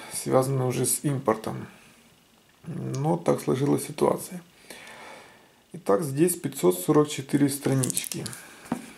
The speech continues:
Я в интернете смотрел, как выглядит, э, этот роман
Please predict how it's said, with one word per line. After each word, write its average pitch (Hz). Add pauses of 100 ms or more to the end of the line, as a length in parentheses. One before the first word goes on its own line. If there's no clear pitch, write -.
(240)
Я 151
в 175
интернете 170
смотрел, 160
как 165
выглядит, 135 (640)
э, 123 (420)
этот 131
роман 127